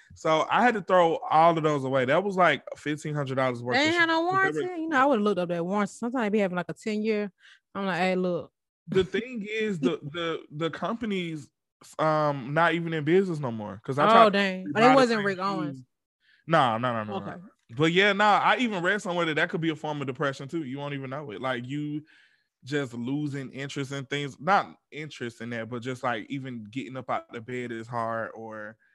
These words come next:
Speaker 2: Yeah, it
Speaker 1: I know.
Speaker 2: is. You just don't even feel motivated when you used to be a very motivated person. It's really
Speaker 1: Yeah.
Speaker 2: sad. It's like people, people who deal with things like depression, sometimes they can even get to a point where they feel like they are not wanted. And you could be, you,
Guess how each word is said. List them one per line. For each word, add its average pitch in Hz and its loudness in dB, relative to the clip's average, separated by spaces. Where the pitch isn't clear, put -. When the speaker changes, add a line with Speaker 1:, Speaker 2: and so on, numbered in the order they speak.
Speaker 2:
Yeah, 262 2
it 294 6
Speaker 1:
I 294 6
know. 302 4
Speaker 2:
is. 247 0
You 269 -2
just 285 0
don't 285 2
even 285 2
feel 277 2
motivated 226 0
when 202 -6
you 226 -6
used 247 -2
to 208 -4
be 220 -2
a 202 0
very 196 -2
motivated 190 -4
person. 208 0
It's 262 0
really 381 8
Speaker 1:
Yeah. - 4
Speaker 2:
sad. 285 6
It's 220 0
like 247 4
people, 302 -2
people 349 0
who 311 4
deal 269 2
with 254 2
things 240 -2
like 208 2
depression, 214 -2
sometimes 254 -2
they 247 0
can 240 -6
even 226 -6
get 220 0
to 226 -2
a 196 -4
point 214 -6
where 190 0
they 196 0
feel 202 -2
like 185 -2
they 190 -2
are 180 -4
not 180 -6
wanted. 185 -6
And 185 -8
you 277 2
could 285 -4
be, 226 -2
you, 240 -2